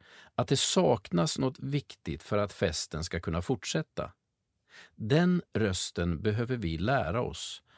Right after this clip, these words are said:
att lyssna till. Undret i Kanan berättar om att Gud kan ge sin glädje och sin frälsning där förutsättningarna egentligen saknas. Berättelsen säger att allt vin var slut och att bröllopsvärden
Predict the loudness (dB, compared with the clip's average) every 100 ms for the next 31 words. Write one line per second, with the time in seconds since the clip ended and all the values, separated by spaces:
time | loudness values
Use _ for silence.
0 | -6 -4 0 0 -2 -4 -6 -6 -12 -12
1 | -18 _ _ _ _ _ _ _ _ -20
2 | -18 -16 4 10 10 10 6 4 6 6
3 | 6 4 4 2 0 0 2 2 0 2
4 | 2 2 -2 2 2 2 -2 -2 -2 0
5 | 0 0 2 2 4 2 2 2 2 0
6 | 0 0 2 2 2 2 0 0 0 -2
7 | -2 -2 -2 -6 _ _ _ _ _ -8
8 | -6 0 2 2 0 0 -2 0 0 0
9 | 0 -2 0 0 -2 -2 -2 -2 0 0
10 | 0 -2 -6 -6 -8 -10 -14 _ _ _
11 | -20 -20 -20 -20 -20 _ 6 8 8 6
12 | 6 4 6 6 4 2 0 6 6 4
13 | 0 -2 0 2 2 2 0 -2 -2 -4
14 | -2 -2 -2 2 4 6 2 0 2 2
15 | 2 0